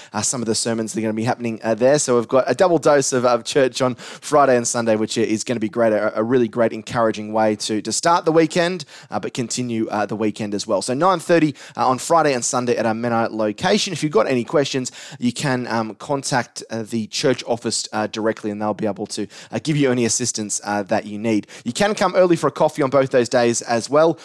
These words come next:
Uh, we don't have any kids programs running, um,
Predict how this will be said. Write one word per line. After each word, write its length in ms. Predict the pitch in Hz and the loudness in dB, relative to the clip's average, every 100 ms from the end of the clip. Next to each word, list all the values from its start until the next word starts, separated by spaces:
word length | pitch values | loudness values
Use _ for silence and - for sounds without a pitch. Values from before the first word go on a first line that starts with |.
| - | -16
Uh, 100 | - | -4
we 60 | 120 | 2
don't 140 | 170 | 2
have 100 | 214 | 4
any 140 | 196 151 | 2 0
kids 300 | - 180 143 | -2 -6 -6
programs 580 | - 160 175 185 160 143 | 0 2 2 2 -2 0
running, 340 | 160 160 151 | 0 0 -2
um, 320 | 123 120 120 | 0 0 -2